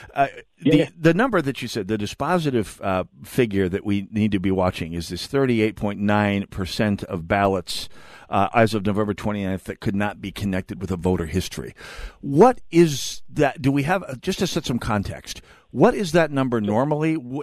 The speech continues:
Speaker 1: historically speaking, what's it, uh, what's it normally at, and what's it supposed to be? What would be the normal number for that figure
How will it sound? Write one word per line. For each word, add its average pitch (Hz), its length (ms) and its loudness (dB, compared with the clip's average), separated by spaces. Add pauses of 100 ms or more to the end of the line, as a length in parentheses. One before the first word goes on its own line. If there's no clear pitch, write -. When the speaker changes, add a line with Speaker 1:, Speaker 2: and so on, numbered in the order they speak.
Speaker 1:
historically 175 560 2
speaking, 143 460 -2
what's 135 320 0
it, 113 240 -4
uh, 117 180 -4
what's 117 280 -2
it 123 100 -10
normally 123 400 2
at, 123 160 -12
and 135 80 -8
what's 143 160 -2
it 139 100 -6
supposed - 480 -2
to - 80 -6
be? 73 160 -10
What 127 240 -6
would 123 160 2
be 110 140 0
the 101 180 0
normal 107 580 2
number 98 400 -2
for - 160 -6
that 92 240 -4
figure 95 480 0